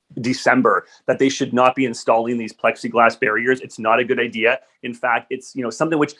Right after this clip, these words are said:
may actually lead to harm. And there's a whole bunch of, you know, really, really cool studies that even show, you know, sitting on, like, buses where you sit within an actual taxi, um, you know, even inside of an actual classroom,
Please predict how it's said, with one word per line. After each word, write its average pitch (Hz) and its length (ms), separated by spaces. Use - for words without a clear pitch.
may 147 140
actually 147 300
lead 139 200
to 120 100
harm. 185 320
And 143 140
there's 151 260
a 139 220
whole 220 200
bunch 185 220
of, 127 120
you 131 80
know, 110 180
really, 156 240
really 131 240
cool 139 220
studies 151 320
that 131 100
even 131 200
show, 131 320
you 131 80
know, 117 80
sitting 147 340
on, 127 300
like, 131 160
buses 147 480
where 156 180
you 156 140
sit - 260
within 139 260
an 127 120
actual 123 500
taxi, 139 720
um, 110 680
you 127 80
know, 110 160
even 175 380
inside 170 320
of 156 40
an 147 80
actual 151 260
classroom, 160 520